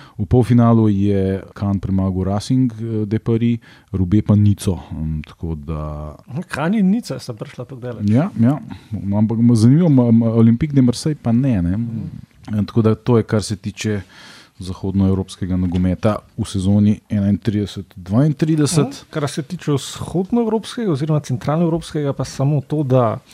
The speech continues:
Speaker 2: so bili prvaki na Češkem oziroma Čehoslovaškem Sparta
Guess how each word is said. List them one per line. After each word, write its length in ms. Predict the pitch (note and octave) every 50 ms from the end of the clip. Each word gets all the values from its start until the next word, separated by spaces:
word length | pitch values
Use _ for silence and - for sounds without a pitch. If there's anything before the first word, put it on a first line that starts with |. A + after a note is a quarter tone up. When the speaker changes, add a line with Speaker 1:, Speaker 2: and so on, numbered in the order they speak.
| - - - -
Speaker 2:
so 180 | _ - - -
bili 120 | B2+ C3+ -
prvaki 720 | - C#3+ B2+ C3+ D3 D3+ D3+ - - D3+ B2 G#2+ - -
na 260 | A#2 A#2+ A#2+ A#2 A#2 - _
Češkem 600 | - - - D3+ E3 - - - - B2+ A#2 A2+
oziroma 300 | A#2 G#2+ C3 B2+ A#2 G#2+ -
Čehoslovaškem 920 | - - - C#3 A#2+ B2 - - C3 B2 A#2+ C3 - - - B2 A2 G#2 - -
Sparta 640 | - - - - - A#2+ A#2 A#2+ - - G#3+ B3 B3